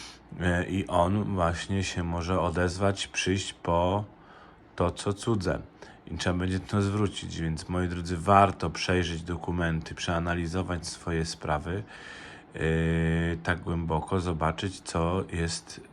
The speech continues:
nie tak, żeby uniknąć właśnie kłopotów, o których mówi karta wieży.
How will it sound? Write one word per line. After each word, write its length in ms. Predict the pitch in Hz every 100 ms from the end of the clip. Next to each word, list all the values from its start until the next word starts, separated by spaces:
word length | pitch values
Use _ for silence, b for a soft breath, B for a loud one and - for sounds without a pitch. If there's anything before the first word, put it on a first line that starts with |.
| -
nie 160 | 82
tak, 340 | 82 92 82 76
żeby 400 | 78 85 78 85
uniknąć 800 | - 98 87 80 90 92 92 - B B B B - -
właśnie 400 | 85 87 - 92
kłopotów, 640 | - 87 95 92 87 90
o 60 | 82
których 360 | - 80 78
mówi 200 | 82 78
karta 360 | - 78 - 80
wieży. 400 | 76 69 65